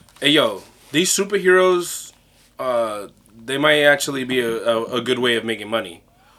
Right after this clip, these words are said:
And then that led into, uh, a bunch of companies. Actually, let me backtrace. I know that the first good superhero movie wasn't even that.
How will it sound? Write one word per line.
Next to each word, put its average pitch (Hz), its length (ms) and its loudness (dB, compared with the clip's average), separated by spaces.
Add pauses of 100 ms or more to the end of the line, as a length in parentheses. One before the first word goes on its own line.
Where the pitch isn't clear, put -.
(3000)
And 139 160 2
then 151 180 4
that 156 200 8
led 156 200 2
into, 156 440 4
uh, 123 480 6 (400)
a 135 80 -4
bunch 143 200 0
of 143 120 -2
companies. 127 420 0 (500)
Actually, 262 460 0 (580)
let 180 180 4
me 269 140 4
backtrace. 156 640 2
I 151 140 4
know 180 240 6
that 214 180 6
the 151 100 6
first 196 460 4 (380)
good 160 260 8
superhero 190 560 2
movie 220 300 0
wasn't 147 460 2
even 135 260 2
that. 101 260 -6